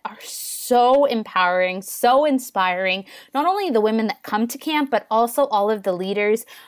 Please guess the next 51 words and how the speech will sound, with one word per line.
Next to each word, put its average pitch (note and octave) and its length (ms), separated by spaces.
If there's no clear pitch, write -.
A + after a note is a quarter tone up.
We B3+ 460
are G#3 220
there G3 440
to G#3 160
help G3 460
really C#4+ 280
touch - 400
you A3 240
on G3 160
a F#3+ 80
soul F#3 400
level. F3+ 480
We're A3 120
gonna C4 200
teach A3+ 400
you A3 260
how G#3 360
to - 240
maximize G#3+ 960
the A3+ 60
results G#3 420
that A3 100
you G#3 160
get A3 200
with - 200
your G#3 100
body, F3+ 420
how G3+ 140
to G#3 180
optimize A3+ 640
your G#3+ 120
nutrition. G#3 580
You're G3 120
gonna A3 200
learn A3 200
how A3 180
to A#3 80
meal A#3+ 480
prep - 480
like G3 200
a A3+ 60
boss. F#3+ 480
You're G#3+ 80
gonna A#3+ 200
learn B3 240
how A3+ 160
to G#3 80
go A3+ 260
into C4+ 240
the B3+ 120
gym, G3+ 360